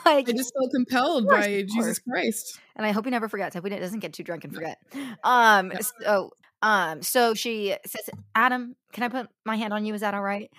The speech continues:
Speaker 1: And she puts her hand on him, and we all huddle together, and she prays a wonderful, beautiful prayer for Kathy and for the family and for Adam.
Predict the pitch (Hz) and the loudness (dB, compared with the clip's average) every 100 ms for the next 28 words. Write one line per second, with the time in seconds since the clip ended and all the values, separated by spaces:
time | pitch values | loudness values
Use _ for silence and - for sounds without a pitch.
0 | - - 196 202 403 508 427 262 220 240 | -20 -16 -8 -4 -2 0 0 0 0 0
1 | 202 196 202 285 440 403 202 180 185 180 | 0 0 -2 -4 -4 -4 -4 -2 -4 -4
2 | 226 - 311 311 269 262 277 - 269 220 | -8 -4 -2 -4 -8 -6 -6 -6 -8 -6
3 | 240 240 240 190 160 156 190 - 240 226 | -8 -8 -8 -4 -4 -4 -8 -6 -2 -2
4 | 220 214 185 175 175 170 185 175 175 175 | -4 -8 -6 -6 -8 -6 -2 -2 -2 -6
5 | 165 180 208 - - | -6 -4 -4 -8 -14